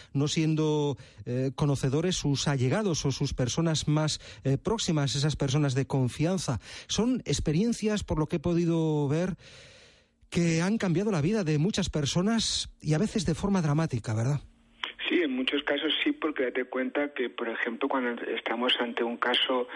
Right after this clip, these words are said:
Speaker 2: eh, no solo lo que está aquí descrito en el libro, sino en general con el misterio relacionado, por ejemplo, con la abducción, que la terminología de abducción es rapto, ¿no? Es una forma de violentar la normalidad de esa persona.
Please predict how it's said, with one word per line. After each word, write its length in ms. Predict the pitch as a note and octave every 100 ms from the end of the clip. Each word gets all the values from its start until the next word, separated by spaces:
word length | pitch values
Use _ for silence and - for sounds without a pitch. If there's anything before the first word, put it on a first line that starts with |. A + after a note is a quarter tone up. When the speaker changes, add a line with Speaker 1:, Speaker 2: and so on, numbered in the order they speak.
| - - -
Speaker 2:
eh, 100 | G#2
no 140 | G#2
solo 300 | G#2+ A#2+ A2+
lo 100 | G#2
que 100 | -
está 160 | G#2 G#2+
aquí 160 | G2+ G#2
descrito 380 | G2+ - G2+
en 60 | G#2+
el 40 |
libro, 160 | G#2+ A2
sino 220 | A#2+ G#2
en 80 | G2+
general 400 | G2 G2+ G#2 A2
con 120 | A2
el 120 | A2
misterio 340 | G#2+ G2+ A2+ A#2
relacionado, 560 | A#2 A2+ G#2 G#2+ A#2+
por 120 | - A#2+
ejemplo, 360 | - G2+ B2+
con 140 | - A2+
la 60 |
abducción, 600 | G#2 F#2+ - - C3 D3 - - - -
que 80 | -
la 120 | G#2+
terminología 580 | G2 G#2 G#2 G2 G2+ A2
de 60 | A2+
abducción 420 | A#2+ - B2 B2+
es 120 | B2+
rapto, 500 | G#2 A2 - - A2+
¿no? 160 | A2+ C#4+ - - -
Es 200 | A2+ G#2+
una 120 | B2+ B2
forma 260 | B2+ B2
de 100 | C3
violentar 640 | B2 A#2 A2+ G#2+ G2 A#2+ B2
la 260 | C3+ B2+
normalidad 580 | A#2+ A2+ A2 A2 A2 A2
de 80 | B2
esa 220 | B2 C3
persona. 540 | - - - C3+ C#3